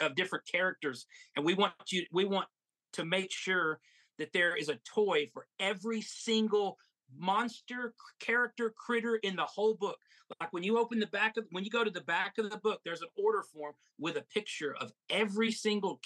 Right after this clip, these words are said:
character or monster in there, and you could order that thing. So if you love that comic book, man, it's the, it, and you love toys, you're gonna be like, "Man, I can deck out, like, I, there's my comic, and I can have every one of those in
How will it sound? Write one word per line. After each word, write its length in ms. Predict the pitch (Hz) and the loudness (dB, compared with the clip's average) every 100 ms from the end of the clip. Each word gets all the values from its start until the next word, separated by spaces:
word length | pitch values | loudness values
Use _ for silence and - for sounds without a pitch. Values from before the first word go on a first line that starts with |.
| - | -2
character 640 | 220 240 - 240 240 226 _ - | -2 -2 -2 -4 -4 -10 _ -8
or 140 | 185 156 | -6 0
monster 480 | 170 190 190 - 143 | 2 2 0 -4 -2
in 200 | 165 156 | 0 0
there, 180 | 139 - | 0 -2
and 80 | 147 | -8
you 100 | 160 - | -8 -8
could 140 | 143 - | -8 -4
order 260 | 175 170 135 | -2 0 0
that 180 | 143 - | -2 -4
thing. 180 | 139 123 - - | -6 -8 -8 -4
So 140 | 175 | 0
if 120 | 147 | 4
you 100 | 196 220 | 6 6
love 200 | 208 240 | 6 4
that 220 | 240 233 - | 2 0 2
comic 380 | 240 247 185 135 | 2 2 -2 -2
book, 200 | 143 - _ _ _ _ - | -2 -2 _ _ _ _ -12
man, 680 | 151 165 175 170 185 190 190 | -4 -2 -2 -2 -2 0 -2
it's 220 | 175 175 | -4 -6
the, 140 | - 147 175 | -4 -4 -2
it, 120 | 165 165 175 | -6 -6 -2
and 160 | 156 | -2
you 100 | 165 | 0
love 200 | 196 202 | 0 0
toys, 380 | - 220 220 143 | 2 2 2 0
you're 80 | 143 | -6
gonna 120 | 160 | -6
be 80 | 156 | -4
like, 180 | 139 - | -4 -4
"Man, 340 | 165 170 180 - | -4 -4 -4 -2
I 120 | 170 175 | -2 0
can 160 | 147 113 | -4 -4
deck 240 | 170 175 185 | -2 -4 0
out, 200 | 175 156 _ _ - | 0 0 _ _ -8
like, 140 | 131 - | -8 -6
I, 60 | 147 131 | -10 0
there's 260 | 185 208 | 0 2
my 120 | 208 202 | 0 0
comic, 300 | 214 214 208 180 | 0 2 0 -4
and 80 | |
I 60 | 151 | -8
can 140 | 135 | -4
have 100 | 143 123 - | -8 -6 0
every 280 | 196 202 | 0 0
one 200 | 185 190 190 | -2 -2 0
of 80 | |
those 240 | 180 180 | 0 0
in 100 | 156 | 0